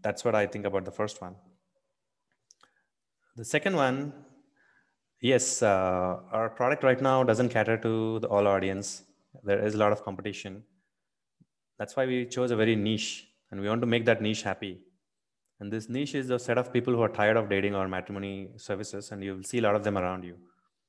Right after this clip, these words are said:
And, uh, right now, N R Is, personalized matchmaking has been something that, uh, is very rare, and that's definitely we are catering to it.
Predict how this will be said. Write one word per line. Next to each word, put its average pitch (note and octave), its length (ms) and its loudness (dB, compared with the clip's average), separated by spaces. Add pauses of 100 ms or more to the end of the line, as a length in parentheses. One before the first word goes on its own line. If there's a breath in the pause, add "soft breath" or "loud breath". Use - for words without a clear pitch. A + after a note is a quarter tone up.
(540)
And, F#2 420 -10
uh, F#2 400 -4
right G#2 220 0
now, B2 680 2 (140)
N A#2 120 4
R B2 160 8
Is, C3 260 6
personalized A2+ 420 2
matchmaking G#2+ 760 -2 (920)
has G2+ 160 -6
been A#2 160 2
something A2 360 0
that, G2 540 2
uh, F#2 380 -2
is F#2+ 160 -6
very G2 180 2
rare, F#2+ 400 -2
and F#2+ 160 -4
that's F#2+ 200 0
definitely A2 340 0
we G#2 80 4
are G2+ 60 4
catering G#2+ 420 -2
to G#2 100 -2
it. - 260 -4